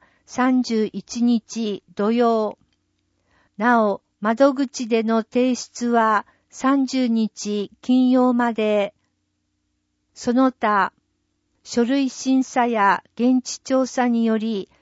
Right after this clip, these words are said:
七月下旬までに助成を決定。決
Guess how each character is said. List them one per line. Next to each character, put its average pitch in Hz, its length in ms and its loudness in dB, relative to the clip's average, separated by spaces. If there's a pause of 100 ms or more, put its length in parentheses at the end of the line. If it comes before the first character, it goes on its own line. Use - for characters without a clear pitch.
(200)
七 - 320 -8
月 254 440 -2
下 202 180 -2
旬 254 300 0
ま 247 140 0
で 240 180 0
に 233 400 0
助 214 160 -4
成 254 320 -2
を 240 220 2
決 190 280 -8 (100)
定。 214 420 -4 (1080)
決 226 220 -4